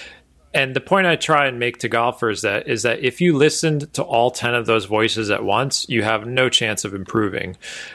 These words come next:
My advice is to work with one voice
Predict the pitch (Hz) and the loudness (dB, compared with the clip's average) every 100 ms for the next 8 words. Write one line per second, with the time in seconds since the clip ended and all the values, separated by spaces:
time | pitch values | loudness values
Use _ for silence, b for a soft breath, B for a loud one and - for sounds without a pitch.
0 | B _ 139 120 131 143 135 - 127 107 | B _ -2 2 2 2 0 -2 -4 0
1 | 110 110 104 - - - - 113 107 101 | 0 2 -2 -4 -6 -6 -2 0 0 -2
2 | - - 113 104 104 101 - _ _ _ | -2 0 0 0 -2 -6 -10 _ _ _
3 | 135 123 - 127 110 - 120 160 120 101 | 0 0 2 0 0 2 2 2 0 0
4 | 98 104 - - - | 2 2 0 -4 -6